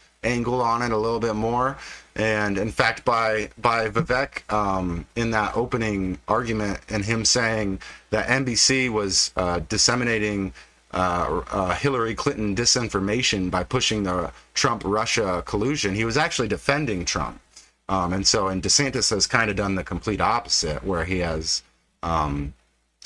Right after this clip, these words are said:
basically done nothing but attack Trump. And so I don't think that certainly Trump would consider DeSantis, probably not Chris Christie. I think probably if Trump were to pick somebody that was running,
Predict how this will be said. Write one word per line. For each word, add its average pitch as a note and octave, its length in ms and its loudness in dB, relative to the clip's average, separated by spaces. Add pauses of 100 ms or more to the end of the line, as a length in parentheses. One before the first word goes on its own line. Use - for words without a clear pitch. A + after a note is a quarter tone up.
(100)
basically G2+ 480 0
done F#2 220 0
nothing F#2+ 460 0
but F#2+ 280 2
attack F#2+ 680 -2
Trump. C#2+ 460 -6 (460)
And F2+ 180 0
so F2 460 2
I G#2 140 2
don't G#2 280 0
think F#2 240 -2
that E2+ 280 0 (220)
certainly F2 520 0
Trump F#2 300 0
would F2 200 -2
consider E2+ 720 0 (240)
DeSantis, B2 680 2
probably A#2+ 500 2
not G#2+ 460 0
Chris - 280 0
Christie. A#2 460 0
I F#2+ 80 2
think C#3+ 260 -2
probably C3+ 480 2
if G2+ 120 -4
Trump C3 340 0
were G#2 280 0
to B2 60 0
pick C3 240 -2
somebody B2+ 340 2
that A2 140 2
was F2+ 180 -2
running, G#2+ 480 0